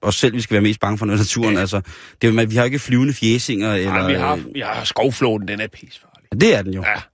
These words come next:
Speaker 1: Den er farlig, ikke? Og
Speaker 2: Ja.
Speaker 1: det, vi har jo også hugormen.
Speaker 2: Ja, men
Speaker 1: Øh.
Speaker 2: det er ikke så tit, man hører om. Den er heller ikke, altså, mega, mega,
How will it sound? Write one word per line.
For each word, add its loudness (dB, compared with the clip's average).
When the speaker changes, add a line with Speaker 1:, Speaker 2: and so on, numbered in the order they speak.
Speaker 1:
Den 0
er 0
farlig, -4
ikke? -4
Og -2
Speaker 2:
Ja. 2
Speaker 1:
det, -4
vi 2
har 0
jo -2
også -4
hugormen. 0
Speaker 2:
Ja, 4
men 2
Speaker 1:
Øh. 2
Speaker 2:
det 0
er 0
ikke -2
så -8
tit, -6
man 0
hører 0
om. 2
Den 2
er -6
heller 0
ikke, -6
altså, -8
mega, -2
mega, 0